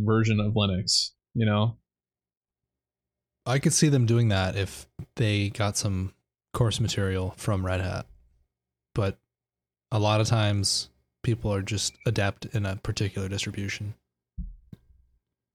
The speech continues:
Speaker 2: If they work with large enterprise customers, a lot of times they're dealing with Red Hat.
Speaker 1: Hmm.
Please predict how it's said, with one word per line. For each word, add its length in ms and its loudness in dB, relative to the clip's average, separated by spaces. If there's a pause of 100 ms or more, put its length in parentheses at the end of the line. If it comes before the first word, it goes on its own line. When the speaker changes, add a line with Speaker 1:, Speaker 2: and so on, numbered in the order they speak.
(120)
Speaker 2:
If 120 -2
they 100 4
work 260 2
with 200 0
large 340 2
enterprise 380 0
customers, 440 0
a 60 0
lot 160 0
of 60 -4
times 320 0
they're 100 -2
dealing 240 0
with 220 -2 (180)
Red 160 0
Hat. 180 -4 (2500)
Speaker 1:
Hmm. 240 2